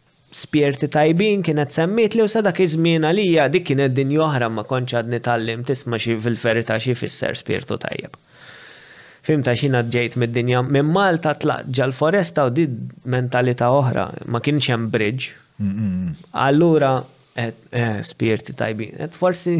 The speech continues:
Speaker 1: <laughs> forsi nsibu <laughs> dawn l-spirti tajbin. Eh,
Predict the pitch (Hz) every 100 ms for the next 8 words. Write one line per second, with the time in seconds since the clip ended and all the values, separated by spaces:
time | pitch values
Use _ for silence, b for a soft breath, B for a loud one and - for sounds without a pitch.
0 | 127 165 - 131 139 127 123 123 151 143
1 | 131 127 156 127 156 196 185 - 131 120
2 | 123 123 123 117 117 117 113 123 - B
3 | B B B B B 131 - 147